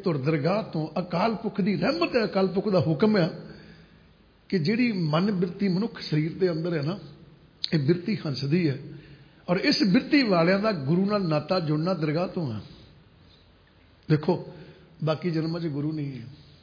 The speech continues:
ਇੱਕ ਮਨੁੱਖ ਦਾ ਜਨਮ ਹੈ ਜਿੱਥੇ ਗੁਰੂ ਹੈ।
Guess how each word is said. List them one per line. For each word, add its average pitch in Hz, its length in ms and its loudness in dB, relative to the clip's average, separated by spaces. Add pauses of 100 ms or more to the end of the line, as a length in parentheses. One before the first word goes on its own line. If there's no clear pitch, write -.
(800)
ਇੱਕ - 160 -6
ਮਨੁੱਖ 160 260 -4
ਦਾ 165 120 -8
ਜਨਮ 131 300 -6
ਹੈ 151 40 -2
ਜਿੱਥੇ 147 240 -4
ਗੁਰੂ 139 340 -6
ਹੈ। - 60 -10